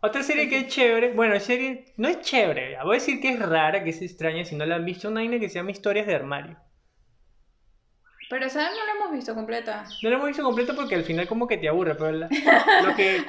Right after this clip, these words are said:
Speaker 2: Es buenísima, recomendada.
Speaker 1: No, no la recomiendo, pero me puse a pensar y dije, "Oye, esa serie, o sea, la gente está como un poco loca, ¿no? Están sacando serie de toda vaina, o sea, porque una tanga me hizo famoso, pum, sacó una serie de Netflix".
Speaker 2: Bueno, yo creo que desde siempre.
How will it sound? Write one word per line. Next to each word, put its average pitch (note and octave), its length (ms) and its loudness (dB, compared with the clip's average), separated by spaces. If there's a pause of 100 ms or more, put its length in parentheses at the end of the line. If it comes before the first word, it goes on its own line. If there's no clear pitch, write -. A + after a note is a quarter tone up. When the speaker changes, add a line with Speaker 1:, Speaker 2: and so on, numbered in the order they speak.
(140)
Speaker 2:
Es B3 80 2
buenísima, B3+ 580 2
recomendada. A3+ 840 2
Speaker 1:
No, G#3 180 8
no A3 100 4
la B3 120 4
recomiendo, A3+ 480 2
pero G#3 140 4
me G#3+ 100 2
puse B3 220 -8
a - 20 -20
pensar A#3+ 280 2
y A#3+ 80 -2
dije, A3+ 120 -6
"Oye, F3+ 240 -2
esa F#3+ 200 -4
serie, A#3 680 -4 (760)
o - 20 -20
sea, G#3 180 0
la F#3 100 0
gente A3 200 -2
está - 140 -4
como F#4 200 -4
un C4+ 100 0
poco C#4 220 -2
loca, F3+ 360 2
¿no? D3 160 -2
Están A3 180 -4
sacando A#3+ 300 -2
serie B3+ 280 -6
de A3 80 -4
toda E3 220 -2
vaina, D#3+ 320 -6
o D3 40 -12
sea, D#3+ 180 0
porque D3+ 160 -6
una G3 240 -4
tanga F#3+ 360 0
me D#3+ 140 -4
hizo D#3 160 -10
famoso, D#3+ 680 -6
pum, E3+ 440 0
sacó D3 260 -6
una D#3+ 120 -4
serie D#3 260 -4
de C#3+ 60 -4
Netflix". D3 380 -12
Speaker 2:
Bueno, A3+ 220 -6
yo G#3 80 -14
creo A3+ 160 -12
que C#4+ 100 -4
desde A3+ 200 -10
siempre. F#3+ 400 -12